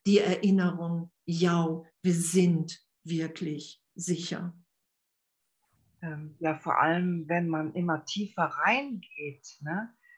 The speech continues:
Speaker 2: Das ist ja wie beim Hausputz. Du entdeckst ja immer mehr Dreck und immer mehr, also <laughs> so geht's mir jedenfalls.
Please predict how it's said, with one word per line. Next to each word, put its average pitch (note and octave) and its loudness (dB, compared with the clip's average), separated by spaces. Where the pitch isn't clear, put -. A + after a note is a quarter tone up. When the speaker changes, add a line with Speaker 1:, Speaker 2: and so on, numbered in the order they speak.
Speaker 2:
Das D#3 -6
ist G3+ -8
ja F#3 0
wie G#3 -4
beim F#3+ 2
Hausputz. G3+ 0
Du - -8
entdeckst F#3 -6
ja F#3 -2
immer G3 -2
mehr G#3 0
Dreck C3 -6
und D3+ -6
immer G3 0
mehr, E3+ 0
also C#3+ -8
<laughs> - -10
so A3+ 2
geht's D3 -4
mir C#3 -2
jedenfalls. E3+ -2